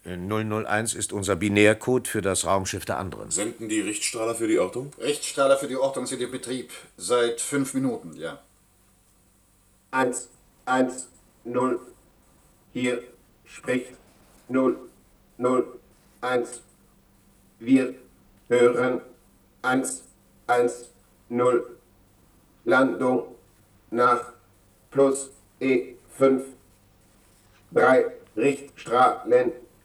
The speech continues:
Speaker 4: geortet. Landeposition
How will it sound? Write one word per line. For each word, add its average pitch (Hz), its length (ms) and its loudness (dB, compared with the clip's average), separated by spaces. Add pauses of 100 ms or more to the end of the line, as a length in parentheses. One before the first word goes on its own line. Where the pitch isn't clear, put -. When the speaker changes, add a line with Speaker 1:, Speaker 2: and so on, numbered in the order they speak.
(160)
Speaker 4:
geortet. 127 1040 -2 (1040)
Landeposition 123 2000 0